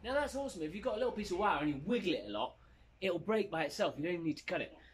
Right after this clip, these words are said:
Here's a stress fracture. So I've cut into this metal halfway, and now, oh, backwards and forwards, and I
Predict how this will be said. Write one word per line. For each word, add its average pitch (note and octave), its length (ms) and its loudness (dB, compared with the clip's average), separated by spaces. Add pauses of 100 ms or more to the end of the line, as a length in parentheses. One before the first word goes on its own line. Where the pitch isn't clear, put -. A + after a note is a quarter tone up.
(120)
Here's G#3+ 220 8
a D3 60 -2
stress - 360 0
fracture. C#3 440 2
So D3 200 4
I've D3+ 140 0
cut A#3 260 6
into E3+ 280 2
this D3 260 6 (760)
metal D3+ 240 6
halfway, C3+ 580 8 (800)
and D#3 140 4
now, E3+ 300 8
oh, - 360 6 (960)
backwards F#3+ 400 6
and D3+ 160 2
forwards, B2+ 480 6 (480)
and C3 100 -6
I C3 160 -4